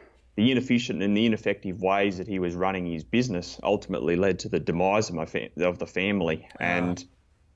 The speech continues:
Speaker 1: but it was a, it was a, it was probably a challenge in my life,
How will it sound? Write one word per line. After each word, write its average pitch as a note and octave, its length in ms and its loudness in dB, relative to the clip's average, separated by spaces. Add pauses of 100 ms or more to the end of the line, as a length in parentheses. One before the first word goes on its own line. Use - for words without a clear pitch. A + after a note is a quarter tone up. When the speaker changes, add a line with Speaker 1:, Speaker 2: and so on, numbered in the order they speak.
(420)
Speaker 1:
but G2+ 200 2
it G#2 40 4
was G#2 220 2
a, F#2 280 4 (540)
it - 40 -2
was G#2+ 100 2
a, A2 60 -4
it - 480 -20
was G2+ 80 -4
probably A2 580 2 (240)
a - 100 -14
challenge A#2 560 0
in F#2+ 80 -2
my F2+ 140 2
life, G2 400 2